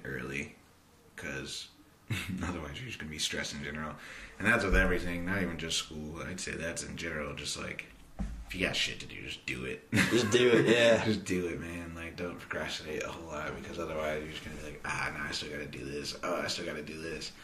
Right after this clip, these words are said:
Speaker 1: And then new things come onto your plate, you're like, "Ah, I haven't done this yet."
Speaker 2: Just keeps accumulating.
Speaker 1: Yeah, so, I mean, tackle a little bit at a time.
Speaker 2: And everybody's been there where, like, you have so much shit going on that, like, you're just completely overwhelmed, and you're just,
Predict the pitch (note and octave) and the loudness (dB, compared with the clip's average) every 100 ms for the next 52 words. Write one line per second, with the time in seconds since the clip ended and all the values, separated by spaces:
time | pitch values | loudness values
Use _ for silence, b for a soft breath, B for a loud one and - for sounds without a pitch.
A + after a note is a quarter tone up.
0 | B B F#2 E2 F2+ G2 G2 F#2+ F#2 F#2+ | B B -8 -4 0 0 0 0 0 -2
1 | G2 G2 F#2+ F#2 G2+ F#2+ F2+ E2 - F2+ | -2 0 -2 -2 -2 -2 -2 -4 -2 -2
2 | F2 D#2+ F2 E2+ E2 E2 E2 D#2+ E2+ E2 | 0 0 -2 -2 -6 -6 -6 -6 -4 4
3 | C#3 C#3 - - A#2 - B2 A2+ A#2 A2+ | 6 8 8 6 6 4 8 10 10 10
4 | A#2 A#2 A2+ A2+ G2 D2+ C#2 - - D2 | 10 10 10 8 6 4 0 -2 -6 -4
5 | B1 B1 C#2+ C#2+ - A#2+ A2 D#2+ D#2 D#2+ | -2 -2 -4 -6 -2 0 0 -4 -6 -6
6 | D#2 D2+ D2 - D#2+ E2 - - C3 C3+ | -6 -6 -6 -8 -6 -6 -6 2 6 8
7 | D3 C#3+ C3 B2+ A#2 G#2+ G#2+ A2 G#2+ G#2+ | 8 10 10 10 10 10 10 12 12 12
8 | G2+ F#2+ A2 G2 - - G2 G#2+ G#2+ G2+ | 10 10 10 10 8 8 10 10 10 8
9 | - G#2+ G2 G2+ G#2 G2+ G2+ G2+ G2+ F#2+ | 8 8 8 8 8 10 10 10 10 10
10 | G2+ - G2+ G2+ - G#2 - B2 C3+ C#3+ | 6 8 8 10 6 6 6 8 10 10
11 | B2+ A#2 G#2+ F#2+ G#2+ G#2 F#2+ F#2 F#2+ F#2+ | 10 10 10 10 10 10 8 6 8 8
12 | F#2 F#2 - | 8 8 4